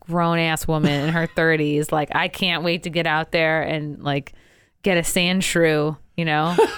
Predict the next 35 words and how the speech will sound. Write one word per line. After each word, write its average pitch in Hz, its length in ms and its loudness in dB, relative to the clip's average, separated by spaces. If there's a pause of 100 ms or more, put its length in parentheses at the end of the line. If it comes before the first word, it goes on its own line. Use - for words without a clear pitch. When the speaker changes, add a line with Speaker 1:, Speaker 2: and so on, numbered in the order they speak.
(760)
Speaker 1:
And 202 240 4
then 247 140 4
you 240 60 2
get 214 160 2
shiny 240 560 2
versions 269 680 2
of 226 120 4
each 254 240 0
one 247 280 2
that 220 60 4
Speaker 2:
Tell 196 100 4
Speaker 1:
are 175 40 2
Speaker 2:
me, 165 100 4
Speaker 1:
different 226 220 2
colors. 226 640 4
Speaker 2:
tell 214 120 4
me 185 100 4
you 160 120 4
never 151 300 4
ended 139 280 2
up 127 300 2
at 120 120 -2
a 113 40 -2
cemetery, 98 540 -4
though. 76 200 -18 (920)
Speaker 1:
I 202 320 4
mean, 208 340 2
we 220 120 0
walked 214 340 2
past 202 680 0
them. 175 320 2
We 214 80 2
wouldn't 285 160 0
go 202 180 2
in. 214 460 2